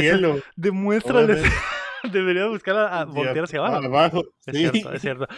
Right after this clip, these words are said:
Speaker 2: Eh, y dice, "Belzebub, Satanás, eh, castiga a estos hijos de perra, eh, demuéstrales tu poder, güey". Y el, el cura de al-, no, el cura que es español, chama, hab-, habla con español,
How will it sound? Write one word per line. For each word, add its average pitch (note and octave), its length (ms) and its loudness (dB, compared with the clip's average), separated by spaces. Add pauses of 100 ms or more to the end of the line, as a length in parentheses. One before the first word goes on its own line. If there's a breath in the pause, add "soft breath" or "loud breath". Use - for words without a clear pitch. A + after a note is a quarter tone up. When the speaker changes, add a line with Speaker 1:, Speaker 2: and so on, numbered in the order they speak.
(200 loud breath)
Speaker 2:
Eh, D#3 340 0
y F3+ 140 -2
dice, F3+ 260 -4
"Belzebub, G#3+ 460 2
Satanás, G#3 500 -4 (120)
eh, D#3 200 -8
castiga G3+ 440 -4
a - 20 0
estos F#3 260 -8
hijos G3 160 -6
de D#3+ 100 -4
perra, F#3+ 500 0 (420 soft breath)
eh, C#3 460 0
demuéstrales D#3+ 760 0
tu E3 160 -4
poder, D#3 480 2
güey". B2+ 300 -4 (420 soft breath)
Y C#3+ 680 -4
el, D#3+ 340 -2
el E3 280 -4
cura G#3+ 440 0 (200)
de D#3 200 -4
al-, C#3+ 180 -6 (160)
no, D#3 460 -10
el D3+ 160 -8
cura G3 180 -2
que G3+ 100 -8
es - 100 -8
español, C3+ 500 -8
chama, D#3 340 -6
hab-, B2+ 180 -10
habla C#3 220 -4
con D3+ 100 -4
español, C3+ 280 -10